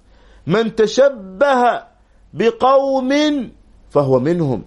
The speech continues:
النداء لك، ألست من نساء المؤمنين؟ أما قال الله تعالى، قال: "يا أيها النبي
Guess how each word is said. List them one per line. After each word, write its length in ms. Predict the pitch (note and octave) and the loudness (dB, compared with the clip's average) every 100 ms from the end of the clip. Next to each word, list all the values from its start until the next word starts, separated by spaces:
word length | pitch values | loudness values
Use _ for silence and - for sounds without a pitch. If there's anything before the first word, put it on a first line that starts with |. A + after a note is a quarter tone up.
| - - - F3+ | -16 -20 -4 -2
النداء 840 | A#3+ B3+ A3+ A3 G#3 A3+ C4+ A3+ | 0 0 2 2 2 2 2 2
لك، 300 | G#3 C4+ - B2+ - - | 2 0 -4 -12 -8 -2
ألست 440 | A3 C#4+ - - | 0 0 -2 -4
من 320 | C4+ F#3+ G#3 F#3+ | -2 -2 -2 -2
نساء 380 | F#3 G3+ F3+ | 0 0 0
المؤمنين؟ 760 | E3 D#3 D3+ C#3 C3+ D3+ G#3 - - - - - - - - - - | -2 -4 -6 -4 -2 -2 -4 -8 -20 -20 -20 -20 -20 -20 -20 -14 -4
أما 200 | A#3 C#4+ | 0 0
قال 380 | C4+ C4+ C4 A#3+ | 0 0 2 2
الله 300 | A3 A#3+ G#3 | 2 2 0
تعالى، 760 | G3+ G3 F3+ B3+ C4+ B3+ F#3 - _ _ _ _ _ _ | -2 -2 0 2 2 2 0 -2 _ _ _ _ _ _
قال: 260 | E3+ G#3 G3+ | 0 2 2
"يا 340 | G3 A3+ G#3+ | 2 2 0
أيها 380 | A3+ G#3+ G3+ G3+ | -2 -2 -2 0
النبي 760 | F#3+ F#3+ G3 F3+ C4+ A#3 - | -4 -2 -2 0 -2 -2 -8